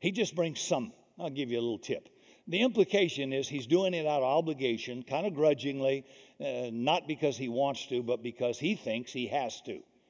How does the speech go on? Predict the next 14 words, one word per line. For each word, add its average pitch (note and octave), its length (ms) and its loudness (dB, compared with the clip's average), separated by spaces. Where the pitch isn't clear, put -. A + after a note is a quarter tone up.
Abel G3 380 4
experiences C#3+ 760 0
what C3 200 0
generosity D3+ 640 0
does A#2 320 0
in C#3 100 -4
a G3+ 80 -4
heart. B3 280 -2
He E3+ 120 2
trusts G#3+ 360 4
God, C#3+ 300 0
he F3 160 0
loves F#3 300 6
God, C3 300 0